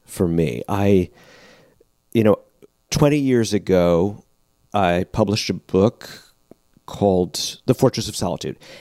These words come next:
And that was, at the time, it was my, uh, sixth novel, and I began it before nine eleven. I began writing it in ninety-nine and didn't finish it until after nine eleven. And it, of course,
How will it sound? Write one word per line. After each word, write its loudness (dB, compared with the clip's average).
And 0
that 2
was, 0
at -4
the -6
time, 0
it -4
was -2
my, 0
uh, -4
sixth -2
novel, 2
and -4
I -4
began 0
it -2
before 2
nine 2
eleven. 2
I 2
began -2
writing 4
it 2
in 0
ninety-nine 2
and 0
didn't 2
finish 0
it 0
until -4
after -2
nine 2
eleven. 2
And -2
it, -6
of -8
course, 0